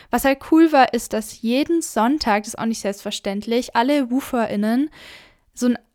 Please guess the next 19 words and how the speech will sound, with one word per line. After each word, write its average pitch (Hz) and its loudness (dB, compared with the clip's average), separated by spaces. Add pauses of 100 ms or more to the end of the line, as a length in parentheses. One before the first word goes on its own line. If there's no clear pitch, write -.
Essen 269 0
bei 196 2
denen 185 -4
bekommen 196 -8
haben. 196 -6
Also 190 -8
Stephanie 208 -6
hat 202 -14
gekocht 262 -2
und 240 -2
wir 220 -2
sind 220 -2
dann 214 0
sonntags 208 -6
zu 214 -12 (180)
ihnen 202 -2
rüber 349 2
in 208 -4
ihr 208 -12